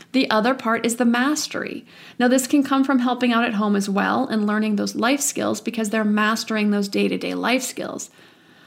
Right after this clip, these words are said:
"I can take care of myself. I can now brush my hair, get myself dressed. I am very helpful. I can help empty the dishwasher. I can use the vacuum cleaner."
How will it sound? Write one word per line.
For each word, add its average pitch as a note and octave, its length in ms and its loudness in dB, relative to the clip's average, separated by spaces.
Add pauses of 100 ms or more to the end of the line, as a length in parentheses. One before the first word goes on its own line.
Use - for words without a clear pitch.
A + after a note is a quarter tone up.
(160)
"I B3 140 2
can C4 160 4
take C4 180 0
care B3+ 200 0
of B3 80 0
myself. B3 580 0
I A3 60 -2
can A3+ 180 -2
now A3+ 140 2
brush A3+ 280 -2
my A3+ 120 0
hair, G#3+ 240 0
get G3+ 180 -4
myself G#3+ 460 -2
dressed. A#3+ 420 -2
I G#3 120 0
am G#3+ 120 0
very G#3+ 200 -2
helpful. - 580 -6 (260)
I G#3+ 160 2
can A3+ 160 0
help G#3+ 300 -2
empty A3 200 0
the G#3+ 120 0
dishwasher. C4+ 720 -2
I A3 180 -2
can A3+ 180 0
use A#3 200 2
the B3 80 -2
vacuum C4 380 -2
cleaner." - 400 -6